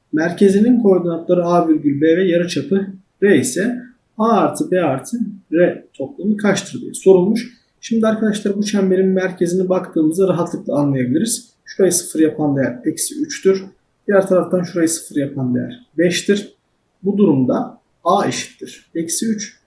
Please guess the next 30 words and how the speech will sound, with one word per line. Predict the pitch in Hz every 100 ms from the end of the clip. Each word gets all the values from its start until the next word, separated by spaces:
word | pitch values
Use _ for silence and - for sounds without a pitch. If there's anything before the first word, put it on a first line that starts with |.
| _ _ -
B | 175 180
eşittir | 143 - - 214 208 - 185
beş | 185 139
olarak | 135 202 202
çember | 180 156 127 139
merkezi | 156 131 135 143 135
bulunmuş | 127 - - 165
olur. | 214 - - _ _ _ _ 185
Bu | 208 208
on | 208
altıyı | 202 196 214 185
da | 220 285 -
dördün | 185 165 160
karesi | 185 165 -
şeklinde | - 160 - 131 147
yazarsak | 180 180 123 208 226 - _ _ - 185
R | 175
eşittir | 165 - - 180 -
dört | 170 - - _ _ -
şeklinde | - 131 - 196
yarıçapı | 226 190 - - 123
da | 131
bulmuş | 131 - - -
oluruz. | 180 208 202 - _ _ _ _ -
Son | - 233 233
durumda | 220 208 202 208 208 -
A | 185 202 196
artı | 190 185 202 220 160
B | 190
artı | 190 190 - 190 190